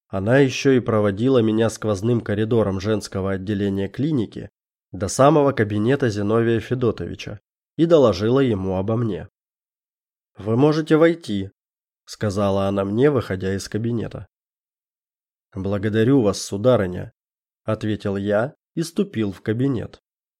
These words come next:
Врач Макроусов был типично докторской внешности. Усы, клинообразная бородка, не очень ухоженная за неимением лишнего свободного времени.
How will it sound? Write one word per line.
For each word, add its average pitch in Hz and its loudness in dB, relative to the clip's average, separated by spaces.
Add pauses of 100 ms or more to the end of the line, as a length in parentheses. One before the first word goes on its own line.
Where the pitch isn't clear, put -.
(1040)
Врач 113 2
Макроусов 147 4
был 131 4
типично 139 -4
докторской 104 -2
внешности. 101 -6 (800)
Усы, 127 -4 (520)
клинообразная 110 4
бородка, 117 0 (460)
не 117 2
очень 123 4
ухоженная 113 0
за 110 -2
неимением 113 0
лишнего 107 -2
свободного 101 -2
времени. 92 -4